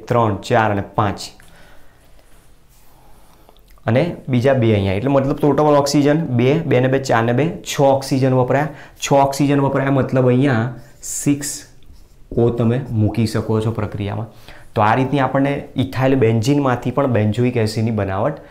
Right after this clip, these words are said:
આપી શકે છે. ચલો, ઉ-, બીજા ઉદાહરણ નોંધ કરીએ, એના પહેલાં આ topic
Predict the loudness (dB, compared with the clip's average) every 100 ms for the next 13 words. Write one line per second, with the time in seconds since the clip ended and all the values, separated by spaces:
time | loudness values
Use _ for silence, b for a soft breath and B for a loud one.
0 | B B -6 -6 -6 -6 -6 -8 -10 -14
1 | b -2 -2 -2 B -8 -6 -4 -2 2
2 | 2 2 0 0 0 2 0 0 0 0
3 | -2 -6 B B -2 0 0 0 0 -2
4 | -6 -6 -4 -4 -4 -2